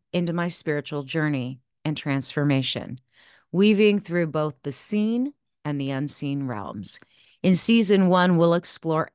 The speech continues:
everything from the paranormal to profound transformation. You'll hear about overcoming trauma, harnessing my spiritual gifts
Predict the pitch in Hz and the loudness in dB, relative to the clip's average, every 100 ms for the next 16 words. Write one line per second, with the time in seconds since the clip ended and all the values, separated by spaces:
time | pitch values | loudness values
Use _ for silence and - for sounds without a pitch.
0 | - 160 165 156 151 147 143 123 - - | -6 -2 -2 -2 -4 -4 -6 -6 -10 -4
1 | 147 139 143 170 170 180 180 208 220 240 | -4 -2 -2 -2 0 0 0 2 2 0
2 | 285 _ _ _ _ - 151 165 160 - | -2 _ _ _ _ -12 -6 -4 -4 -6
3 | - 175 175 175 185 190 156 151 - 151 | -2 0 0 -2 -6 -6 -6 -6 -8 -4
4 | 147 135 127 113 65 - - _ _ 160 | -4 -4 -6 -10 -12 -16 -18 _ _ 0
5 | 175 160 - 208 202 175 151 139 135 - | 2 0 0 2 4 4 2 0 -2 -6
6 | _ _ _ _ _ 160 147 147 185 160 | _ _ _ _ _ -4 -4 -2 -2 0
7 | 156 - 165 147 - - - _ _ - | 0 -2 -2 -2 -6 -14 -20 _ _ -2
8 | 190 196 180 - 180 175 160 - - 151 | 0 0 -4 -6 -6 -4 -6 -6 -4 -6
9 | - 151 127 151 - 147 - | -4 -8 -6 -6 -6 -6 -8